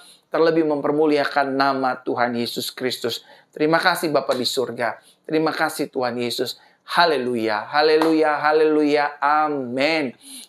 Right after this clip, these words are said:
Bapak Ibu Saudara yang di Facebook ataupun di YouTube, malam hari ini saya Pastor Verona ingin berdoa buat pemulihan ekonomi Bapak Ibu Saudara. Ingat ya, tahun ini adalah tahun peningkatan dan tahun kelimpahan dalam setiap keseharian kehidupan kita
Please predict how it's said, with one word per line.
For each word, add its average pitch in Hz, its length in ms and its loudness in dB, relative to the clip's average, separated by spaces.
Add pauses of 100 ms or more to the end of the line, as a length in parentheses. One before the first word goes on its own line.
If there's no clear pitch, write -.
(120)
Bapak 147 160 2
Ibu 196 160 2
Saudara 175 400 4
yang 160 160 2
di 147 80 0
Facebook 147 320 0
ataupun 147 320 0
di 147 160 2
YouTube, 180 460 0 (1200)
malam 139 240 0
hari 147 240 4
ini 165 160 0
saya 170 160 0
Pastor 143 240 -2
Verona 143 400 0
ingin 139 160 -2
berdoa 123 400 2
buat 123 400 0
pemulihan 127 480 -2
ekonomi 123 480 -6
Bapak 110 320 -8
Ibu 104 160 -8
Saudara. 101 400 -8 (320)
Ingat 147 400 -2
ya, 196 160 2 (400)
tahun 123 240 -2
ini 190 400 0
adalah 127 400 0
tahun 127 320 -2
peningkatan 139 800 0
dan 120 240 -2
tahun 120 400 -2
kelimpahan 135 800 -2
dalam 113 320 -4
setiap 147 480 -4
keseharian 139 560 0
kehidupan 139 400 -2
kita 202 320 0